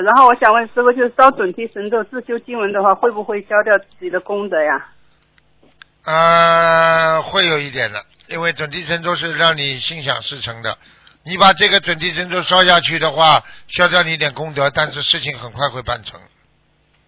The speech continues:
Speaker 1: 对，就是平常的话，没有事情的话，就是有时候我们会烧一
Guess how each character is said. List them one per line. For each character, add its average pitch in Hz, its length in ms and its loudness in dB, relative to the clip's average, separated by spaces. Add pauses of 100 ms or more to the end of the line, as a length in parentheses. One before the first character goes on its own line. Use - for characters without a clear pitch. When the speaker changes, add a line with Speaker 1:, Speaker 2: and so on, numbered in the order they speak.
(600)
Speaker 1:
对， 262 200 4
就 294 160 2
是 254 260 6
平 247 320 -4
常 233 160 2
的 240 80 4
话， 233 60 8
没 233 140 2
有 247 120 4
事 233 220 -14
情 220 100 -6
的 214 100 0
话， 202 180 4
就 202 160 -10
是 196 220 -6 (380)
有 185 120 -2
时 - 100 -4
候 233 60 2
我 214 40 2
们 208 140 0
会 214 240 -4
烧 208 180 0
一 196 160 -4